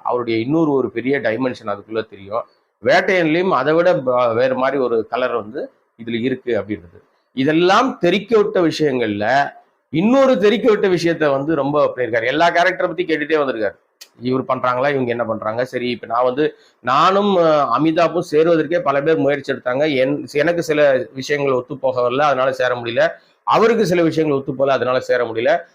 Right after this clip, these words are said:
தயாரிப்பாளர்கிட்ட ச-, நிறைய விஷயங்கள் சரியா வராதனால எங்களை, நாங்க ரெண்டு பேரும் சேர்ந்து நடிக்கிறதுக்கான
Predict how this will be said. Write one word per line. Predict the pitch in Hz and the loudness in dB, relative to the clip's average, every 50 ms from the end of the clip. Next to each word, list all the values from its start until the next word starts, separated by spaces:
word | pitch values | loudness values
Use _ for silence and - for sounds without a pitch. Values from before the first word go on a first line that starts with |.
| _ _ - | _ _ 0
தயாரிப்பாளர்கிட்ட | 147 156 185 208 220 220 214 - 208 196 185 175 170 165 160 165 170 165 160 - | 2 4 4 4 4 4 2 2 2 4 4 4 4 2 2 2 2 2 2 2
ச-, | 143 139 139 135 131 127 123 | 2 4 4 4 4 4 2
நிறைய | 117 117 127 135 143 147 139 | 2 0 -2 0 2 2 2
விஷயங்கள் | 127 120 - 147 139 135 135 131 | 0 -2 -4 -4 -4 -2 -4 -6
சரியா | 127 - 120 139 139 131 123 | -4 -4 -2 0 2 2 2
வராதனால | 120 120 117 113 113 127 143 | 2 0 0 -2 -2 -2 0
எங்களை, | 156 143 135 131 131 131 131 131 127 120 | 0 0 -2 -2 -4 -2 0 0 0 0
நாங்க | 120 123 131 139 131 | 0 -2 0 0 0
ரெண்டு | 139 156 175 170 | -2 0 -2 -4
பேரும் | |
சேர்ந்து | 151 - 160 170 165 143 139 | -2 -2 -2 0 0 0 0
நடிக்கிறதுக்கான | 139 135 147 139 123 123 135 147 180 202 | -2 0 -2 -2 -2 0 0 2 2 0